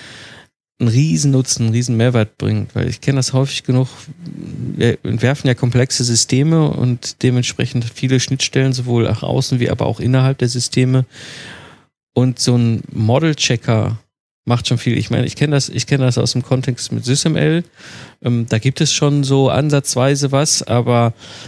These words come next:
ich hab noch, noch nicht, bis heute noch nicht so hundertprozentig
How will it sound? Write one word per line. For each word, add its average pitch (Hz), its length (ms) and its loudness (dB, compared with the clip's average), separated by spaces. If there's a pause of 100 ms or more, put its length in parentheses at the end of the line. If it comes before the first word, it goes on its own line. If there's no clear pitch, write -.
(560)
ich 113 160 0
hab 139 140 0
noch, 117 180 0
noch 123 300 0
nicht, 143 340 0
bis 127 240 -2
heute 135 260 0
noch 123 140 0
nicht 139 220 -2
so 123 440 2
hundertprozentig 131 840 -2